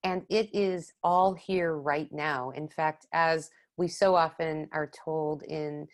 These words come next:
the spiritual realm, right, all we have is the present. And it is so true right now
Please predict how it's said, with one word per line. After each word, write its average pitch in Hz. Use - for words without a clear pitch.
the 147
spiritual 165
realm, 165
right, 151
all 180
we 156
have 143
is 147
the 139
present. 135
And 196
it 190
is 190
so 208
true 190
right 147
now 143